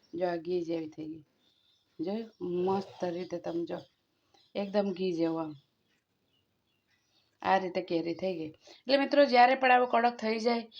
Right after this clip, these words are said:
તો આપણે આવી રીતે ફેંકી નથી દેવાની અને બગડી ગયું અથાણું તો ગભરાવાની જરૂર નથી આપણે. અને આ રીતે વરાળમાં તમારે રીતે કરી લેજો, જો આપણે અંદર નથી પાણી કે કંઈ,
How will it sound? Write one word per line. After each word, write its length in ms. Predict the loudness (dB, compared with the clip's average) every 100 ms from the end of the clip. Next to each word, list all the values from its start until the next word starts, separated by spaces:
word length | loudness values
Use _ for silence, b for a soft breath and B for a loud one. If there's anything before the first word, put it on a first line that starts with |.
| B 0
તો 80 | 6
આપણે 460 | 8 10 8 6 6
આવી 220 | 6 4
રીતે 460 | 0 2 6 6 6
ફેંકી 380 | 0 -2 0
નથી 280 | -2 -2 -2
દેવાની 480 | 2 4 4 2 -6 b b b b -2
અને 500 | 4 6 6 4 2 -2 4
બગડી 300 | 4 4 2
ગયું 220 | 4 4
અથાણું 400 | 4 4 2 2
તો 100 | -2
ગભરાવાની 560 | 2 4 6 4 4 0
જરૂર 300 | -4 -4 -6
નથી 280 | -6 -4 -2
આપણે. 300 | -2 -2 -6 -8 b b b b -10
અને 140 | -6 2
આ 180 | 4
રીતે 200 | 4 0
વરાળમાં 440 | 0 2 2 0 -2
તમારે 340 | -2 0 -2
રીતે 180 | -2 -6
કરી 280 | -2 0 2
લેજો, 340 | 0 -4 -8 -14 B B -4
જો 120 | -2
આપણે 220 | 0 2
અંદર 260 | 2 0 -2
નથી 280 | -4 -4 -6
પાણી 380 | -4 -4 -6
કે 160 | -8 -10
કંઈ, 260 | -10 -12